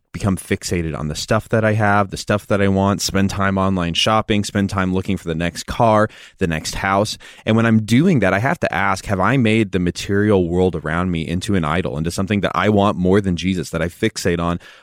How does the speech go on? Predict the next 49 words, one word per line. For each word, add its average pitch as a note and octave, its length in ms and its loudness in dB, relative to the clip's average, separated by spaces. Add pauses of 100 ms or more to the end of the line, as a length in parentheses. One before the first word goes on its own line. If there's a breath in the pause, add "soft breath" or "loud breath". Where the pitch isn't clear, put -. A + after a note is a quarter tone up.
more G2 260 4
than F#2+ 160 0
Jesus? E2+ 460 -2
And A2+ 160 0
that's D3+ 140 0
a D3+ 60 2
threat, C#3 320 0
again, G#2+ 480 0
no G#2 200 2
matter G#2+ 260 4
where G2 180 4
you're G2+ 220 0
at, F#2+ 320 -2
at F2+ 80 -4
least G#2 220 0
in G2+ 40 0
<laughs> G2 140 -4
America, G2+ 420 0 (280 loud breath)
on G2 100 2
the F#2 80 2
socioeconomic F#2+ 920 0 (320 loud breath)
ladder. F2+ 460 0
It, G#2 220 -2
it's G#2 100 -2
a G2+ 60 2
threat G2+ 260 0
for - 300 0
all G2+ 240 4
of E2+ 100 -2
us. - 300 -6 (300 loud breath)
And G#2+ 100 0
so A2+ 240 2
to G#2+ 180 -4
Keith's D3+ 300 -2
point, G2+ 400 0
I A#2+ 80 2
think D#3 160 -2
maybe A#2 220 2
even G#2 100 0
a F2 80 0
better F2 300 -2
question G2 500 -2
is, F2 180 -4
is, F2 180 -4
is F2+ 160 -6
just G#2 200 -2
asking F#2+ 400 -4
yourself, E2+ 360 -2
"Okay, F#2+ 280 -2